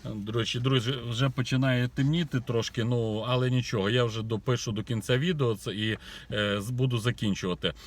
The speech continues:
Дивіться, е, наші комунальні підприємства, вони не мають самі, е, своїх веб-сайтів.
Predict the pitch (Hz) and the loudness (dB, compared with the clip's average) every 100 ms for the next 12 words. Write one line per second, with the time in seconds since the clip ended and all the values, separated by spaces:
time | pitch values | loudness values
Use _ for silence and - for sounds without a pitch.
0 | - - 135 139 - 107 - 127 113 117 | -20 2 4 4 2 -2 0 2 4 4
1 | 160 185 180 156 151 170 170 151 160 135 | 4 4 2 2 2 4 4 2 0 -2
2 | 156 185 214 - 139 143 165 165 170 170 | 0 2 0 2 2 4 2 4 4 6
3 | 131 104 - 139 165 214 202 - - 117 | 6 4 2 4 4 2 0 -4 -6 0
4 | 117 - 135 175 147 151 139 - 139 98 | 0 2 2 4 4 4 2 4 6 6
5 | - 85 | 2 -10